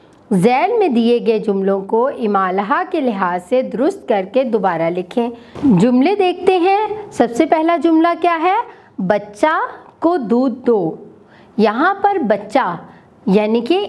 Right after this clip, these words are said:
एक बच्चे का जिक्र हुआ तो हमने सोचा हम बच्चा लिखते हैं, लेकिन जब हमने इसको जुमले में लिखाया तो अच्छा नहीं लगा, उसको पढ़ते वक्त अजीब सा फील हुआ। बच्चा को दूध दो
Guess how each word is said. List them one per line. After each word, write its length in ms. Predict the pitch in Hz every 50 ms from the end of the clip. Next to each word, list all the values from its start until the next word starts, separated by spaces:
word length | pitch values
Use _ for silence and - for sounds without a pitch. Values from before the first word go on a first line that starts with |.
| - -
एक 240 | 247 277 294 247 220
बच्चे 300 | 208 - 240 240 - 302
का 160 | 277 320 330 320
जिक्र 320 | 254 240 240 247 277 269
हुआ 300 | 269 262 220 220 226 247 277
तो 120 | 269 294
हमने 340 | 269 240 233 220 226 262 294
सोचा 340 | 285 - 254 214 208 - 277
हम 220 | 269 262 285 277 226
बच्चा 340 | 233 202 - - - 269 285
लिखते 340 | 277 214 190 - - -
हैं, 80 | 202 214
लेकिन 360 | 262 262 220 240 - 226 247 247
जब 140 | 269 247 269
हमने 220 | 262 247 240 247 269
इसको 200 | 262 262 - 294
जुमले 380 | 220 214 196 180 180 202 226 254
में 140 | 277 294 277
लिखाया 640 | 240 202 190 - 175 165 165 180 220 240 233 208 233 - - - - - - _ -
तो 60 | 392
अच्छा 460 | 349 - - 262 254 254 - - 359 349
नहीं 280 | 330 339 320 339 370 359
लगा, 320 | 330 262 208 190 208 202 208
उसको 260 | 220 214 - - 320
पढ़ते 400 | 285 - 226 202 - - - 262
वक्त 280 | 262 285 320 311 - - -
अजीब 320 | 233 185 - 220 247 254
सा 180 | 254 - - 320
फील 280 | - - 220 196 190 180
हुआ। 160 | 180 185 202 208
बच्चा 520 | 190 170 180 180 180 - - 269 302 349 381
को 140 | - 415 427
दूध 320 | 427 403 381 392 392 392 -
दो 280 | 381 381 349 - -